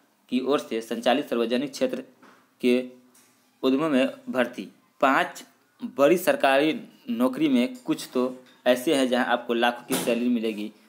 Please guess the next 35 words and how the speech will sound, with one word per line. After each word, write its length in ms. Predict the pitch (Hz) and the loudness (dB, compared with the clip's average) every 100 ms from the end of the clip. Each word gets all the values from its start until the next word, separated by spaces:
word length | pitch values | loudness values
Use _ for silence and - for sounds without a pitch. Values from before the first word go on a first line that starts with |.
| _ | _
तो 80 | - | -6
फिर 380 | 117 151 123 123 - - | -2 -2 -2 -4 -14 -4
देर 120 | 135 143 | 0 0
किस 260 | 156 151 | -2 -2
बात 280 | 123 120 - | 2 2 0
की? 80 | 104 | -8
तुरंत 340 | - 131 143 | 0 0 2
आगे 240 | 117 127 131 | 0 0 -4
की 180 | 123 120 | -6 -6
स्लाइड 380 | 117 113 127 123 - - _ - _ | -2 0 -2 -6 -20 -20 _ -20 _
पढ़े, 200 | 117 120 | 0 0
आगे 280 | 117 107 123 | 2 0 0
की 100 | 123 | -2
वीडियो 360 | 120 110 120 127 | -6 -4 -2 2
लास्ट 200 | 117 120 | 0 0
तक 80 | 110 | -4
देखें। 300 | 117 117 143 | -4 -4 -6
अपनी 380 | - 107 127 | -4 -4 -2
योग्यता 360 | 113 113 - 135 | 0 -2 0 0
के 100 | 123 | 2
अनुसार 360 | 113 113 117 123 - _ _ - | 0 2 0 0 -4 _ _ -12
सर्वश्रेष्ठ 440 | - 117 143 143 | -8 -2 0 0
सरकारी 380 | - 117 117 127 | -2 0 0 0
नौकरी 320 | 120 113 123 | 0 -2 -4
के 140 | 123 110 | -4 -2
लिए 260 | 120 107 - - - | -2 -4 -8 -18 -4
आज 200 | 107 110 | -2 -2
ही 140 | 104 - _ - _ _ _ - _ _ _ _ _ _ | -6 -12 _ -20 _ _ _ -20 _ _ _ _ _ _
आवेदन 380 | 110 120 131 135 | 0 2 2 0
करें। 260 | 98 82 - - _ _ _ _ _ _ - | -4 -10 -16 -20 _ _ _ _ _ _ -12
तो 80 | 110 | -4
चलिए 420 | 160 170 135 135 110 | 0 2 0 -2 -6
देख 220 | 117 123 | -2 -2
लेते 260 | 110 95 90 | -4 -8 -12
हैं, 220 | 82 | -14